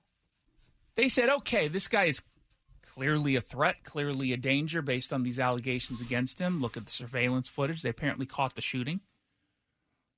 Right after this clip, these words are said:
We want three hundred thousand dollars bail." And they did not get it. They got nowhere close.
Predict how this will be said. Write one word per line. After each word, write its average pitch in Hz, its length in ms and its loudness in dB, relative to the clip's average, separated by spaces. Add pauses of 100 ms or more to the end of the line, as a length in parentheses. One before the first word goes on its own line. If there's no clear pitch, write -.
We 214 120 4
want 214 220 0
three 285 300 0
hundred 240 380 0
thousand 214 320 0
dollars 160 340 0
bail." - 260 -12 (2250)
And 127 100 -6
they 131 120 0
did 151 160 2
not 233 240 4
get 143 180 2
it. - 60 -18 (1700)
They 180 120 0
got 160 160 4
nowhere 233 840 2
close. - 760 -4